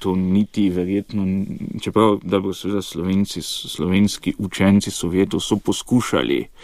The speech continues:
te vzorce prenašati v Slovenijo. Ampak tu je pač res treba tudi povedati, da seveda katoliška cerkev zaradi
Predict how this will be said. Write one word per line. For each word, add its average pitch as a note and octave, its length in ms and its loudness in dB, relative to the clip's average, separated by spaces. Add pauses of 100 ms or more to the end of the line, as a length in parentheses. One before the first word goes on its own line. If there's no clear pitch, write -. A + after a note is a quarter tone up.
(420)
te G2 160 6
vzorce F#2 540 2
prenašati F2+ 1000 -4 (120)
v F#2+ 220 2
Slovenijo. E2 800 0 (640)
Ampak G2 320 0
tu A2 160 6
je G2 100 4
pač - 460 -4
res G#2 320 2
treba G#2 280 2
tudi G#2+ 240 -6
povedati, G#2 360 0
da - 20 -8
seveda G#2 340 0
katoliška A2 680 0
cerkev G#2+ 400 0
zaradi F#2+ 560 2